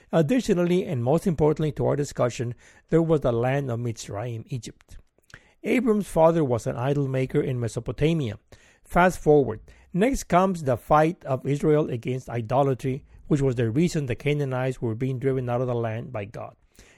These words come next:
Israel was to take over on account of their contribution to civilization of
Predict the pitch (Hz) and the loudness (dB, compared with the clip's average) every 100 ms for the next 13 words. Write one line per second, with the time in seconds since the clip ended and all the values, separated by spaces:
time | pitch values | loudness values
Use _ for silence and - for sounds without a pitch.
0 | - 220 220 180 175 180 135 - - 156 | -2 2 6 6 6 4 0 -6 0 0
1 | - 143 147 156 135 113 104 143 139 131 | 2 2 2 0 -2 -6 -4 -2 0 -2
2 | 127 123 113 139 147 156 120 143 147 123 | -4 -4 -4 -4 -4 -4 -4 -4 -4 -6
3 | 135 151 143 139 143 131 135 127 _ - | -8 -4 -6 -2 -4 -2 -4 -8 _ -2
4 | 131 120 | 0 0